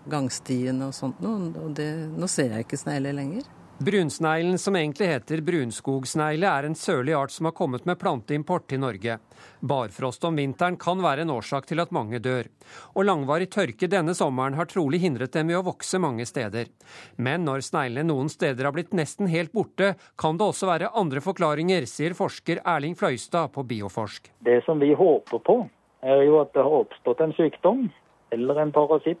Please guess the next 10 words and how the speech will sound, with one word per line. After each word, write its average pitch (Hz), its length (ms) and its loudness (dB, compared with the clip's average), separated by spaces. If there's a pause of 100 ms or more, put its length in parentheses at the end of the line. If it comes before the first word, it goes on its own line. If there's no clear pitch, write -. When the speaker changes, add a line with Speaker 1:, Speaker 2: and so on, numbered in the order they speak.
(160)
Speaker 3:
et - 320 -2 (320)
skadedyr 139 540 4
som 151 180 -4
har 135 320 4
tatt - 240 0
knekken 120 340 -6
på 131 140 2
de 135 80 4
fleste 123 320 2
sneglene. 107 400 -8